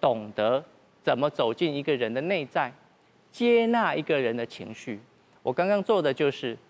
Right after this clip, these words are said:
我看到 Henry 的眉头皱起来了，我猜测 Henry 的内在有冲击。这个冲击是什么？可能他有生气的，有委屈的，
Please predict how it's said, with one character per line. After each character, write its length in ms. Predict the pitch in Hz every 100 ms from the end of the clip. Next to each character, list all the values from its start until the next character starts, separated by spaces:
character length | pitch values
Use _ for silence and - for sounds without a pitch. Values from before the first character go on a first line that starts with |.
| -
我 140 | 127
看 160 | - 220
到 140 | 202
Henry 360 | 151 220 233 175
的 80 | 135
眉 220 | 123 147
头 160 | 127
皱 220 | 127 226 170
起 140 | 135
来 100 | 95
了， 100 | - - _ _ _ _ _ _ _ _
我 260 | - 135 127 - - _ _ _ _ _ _ _ _ _
猜 260 | - 220 220
测 260 | - 202
Henry 300 | 143 160 165
的 140 | 131 131
内 220 | 196 180
在 180 | 196 156
有 180 | 123 98
冲 280 | - 131 127
击。 180 | - -
这 80 | 247
个 80 | 226
冲 220 | 175 175
击 160 | 117
是 160 | 110 127
什 120 | -
么？ 140 | - - _ _
可 140 | 139
能 120 | 117 131
他 140 | 165
有 100 | 131
生 240 | - 160
气 220 | 160 180 120
的， 100 | 107 _ _ _ _ _
有 140 | 143
委 200 | 147 127 113
屈 220 | - 151
的， 160 | 135